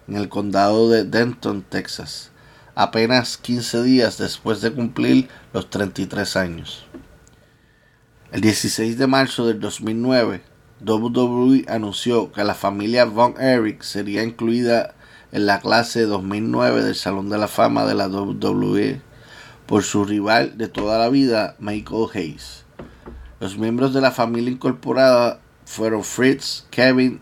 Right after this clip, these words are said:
David, Kerry, Mike y Chris Von Erich. Kevin recibió anillo para su padre, Fritz,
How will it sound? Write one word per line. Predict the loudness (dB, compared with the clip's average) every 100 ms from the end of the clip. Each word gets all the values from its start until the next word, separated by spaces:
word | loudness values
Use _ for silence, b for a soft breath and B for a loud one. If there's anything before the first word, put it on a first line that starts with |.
| -16
David, | -8 -2 0 0 -2 -4 -12
Kerry, | -4 0 2 0 -2 b b b -6
Mike | 0 2 2 -4 -18 _ _ _ _ -16
y | -14
Chris | -6 0 0 0
Von | 0 0
Erich. | 0 -4 -6 -14 _ _ _ b b b b b
Kevin | 2 4 4 2
recibió | -2 -2 -2 2 4
anillo | 4 2 2 2 2 -2 -12 -16 -2
para | 0 0
su | -4 0
padre, | 2 2 0 -10 -16 -20 _ -20
Fritz, | -16 -2 -2 -2 -8 -16